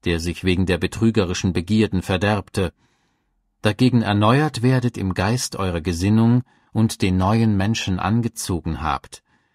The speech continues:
der nach Gott geschaffen ist in wahrhaftiger Gerechtigkeit und Heiligkeit. Darum legt die Lüge ab und redet die Wahrheit, jeder mit seinem Nächsten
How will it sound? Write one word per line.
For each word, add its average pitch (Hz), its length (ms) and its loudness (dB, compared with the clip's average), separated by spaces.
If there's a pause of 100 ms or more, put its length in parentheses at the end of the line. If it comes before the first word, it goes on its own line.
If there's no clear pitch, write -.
(140)
der 87 100 0
nach 78 240 -4
Gott - 280 -4
geschaffen 87 440 -6
ist - 420 -8
in 92 240 -4
wahrhaftiger 92 600 -2
Gerechtigkeit 92 1040 -6 (200)
und 98 240 -6
Heiligkeit. 76 880 -10 (2500)
Darum 98 600 2 (160)
legt - 520 0
die 95 100 0
Lüge 101 400 2
ab - 300 -2 (340)
und 98 240 -2
redet 120 420 2
die 98 140 0
Wahrheit, 95 680 -4 (340)
jeder 113 300 2
mit 113 180 2
seinem 107 300 2
Nächsten 101 580 -2